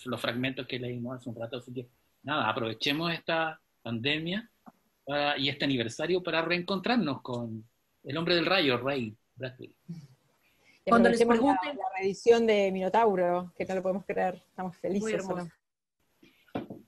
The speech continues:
Speaker 3: Cuando les pregunten, Flavia, Francisco, a la gente que nos acompañó hoy en la transmisión,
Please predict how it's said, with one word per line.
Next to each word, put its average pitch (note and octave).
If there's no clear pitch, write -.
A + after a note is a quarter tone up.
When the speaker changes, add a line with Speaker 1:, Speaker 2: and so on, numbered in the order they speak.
Speaker 3:
Cuando C4
les C4+
pregunten, D#4
Flavia, B3+
Francisco, A3
a F#3+
la F3
gente G#3+
que G#3+
nos F#3+
acompañó G3
hoy A#3
en G#3+
la F#3+
transmisión, F#3+